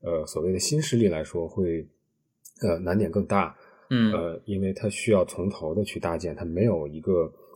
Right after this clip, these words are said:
Speaker 1: 呃，这个经过几十年逐步去沉淀形成的这个
Speaker 2: 没有这机会了。
Speaker 1: 这个机会。
Speaker 2: 嗯。嗯。
Speaker 1: 对，它必须快速的这个完成搭建。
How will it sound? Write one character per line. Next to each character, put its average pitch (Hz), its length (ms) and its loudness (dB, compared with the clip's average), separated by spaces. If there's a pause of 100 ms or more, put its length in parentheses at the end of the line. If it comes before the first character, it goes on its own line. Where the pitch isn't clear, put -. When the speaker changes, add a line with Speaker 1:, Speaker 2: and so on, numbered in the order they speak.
(180)
Speaker 1:
呃， 78 400 -4
这 87 140 -6
个 78 240 -6
经 101 180 -2
过 98 180 4
几 82 140 -8
十 90 160 -8
年 82 280 -8
逐 82 220 -12
步 117 260 -2
去 80 500 -8
沉 78 280 -10
淀 90 340 -2 (320)
形 85 220 -6
成 85 160 -6
的 85 80 -4
这 80 160 -4
个 80 100 -4
Speaker 2:
没 127 80 4
有 127 100 6
这 110 140 2
机 120 220 0
会 117 160 2
了。 95 60 -2
Speaker 1:
这 - 60 -4
个 82 60 -10
机 110 180 -2
会。 104 220 4 (420)
Speaker 2:
嗯。 120 80 -8
嗯。 - 20 -8
Speaker 1:
对， 90 140 2
它 - 120 -4
必 127 200 0
须 139 240 -2
快 135 240 0
速 95 200 -2
的 73 280 -6 (460)
这 82 160 -4
个 78 120 -4
完 78 200 -4
成 71 300 -12
搭 78 180 -6
建。 76 240 -8